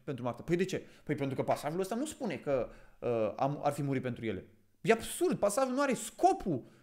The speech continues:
de a stabili pentru cine a murit Domnul Iisus Hristos. De asemenea, pasajul nu are scopul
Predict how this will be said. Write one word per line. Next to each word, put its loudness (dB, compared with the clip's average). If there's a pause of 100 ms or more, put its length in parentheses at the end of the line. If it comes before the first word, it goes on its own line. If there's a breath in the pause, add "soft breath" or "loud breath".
(100)
de 4
a 8
stabili 4
pentru 2
cine -2
a -2
murit 2
Domnul 2
Iisus -4
Hristos. -6 (320 soft breath)
De 6
asemenea, 4
pasajul 2
nu 0
are 0
scopul 2